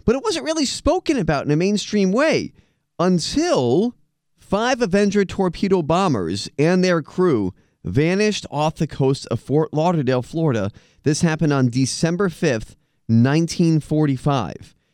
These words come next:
This is kind of what brought the, the, the idea of the Bermuda Triangle into the mainstream consciousness of the United States and then eventually the world.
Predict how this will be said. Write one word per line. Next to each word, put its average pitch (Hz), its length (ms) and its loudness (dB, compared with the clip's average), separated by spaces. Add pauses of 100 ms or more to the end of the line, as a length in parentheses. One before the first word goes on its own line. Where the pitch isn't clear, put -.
(160)
This 180 240 2
is 165 160 0
kind 202 400 -2
of 135 140 0
what 147 240 -2
brought 156 320 0
the, 107 280 -2
the, 131 220 -2
the 135 180 -2
idea 139 540 4
of 127 300 0
the 135 160 4
Bermuda 127 380 2
Triangle 135 600 0 (380)
into 180 680 2
the 147 100 2
mainstream 156 500 2
consciousness 139 720 -2 (180)
of 147 460 0 (460)
the 127 60 4
United 156 240 2
States 170 340 0
and 156 100 4
then 156 80 2
eventually 143 380 0
the 135 80 0
world. 165 480 0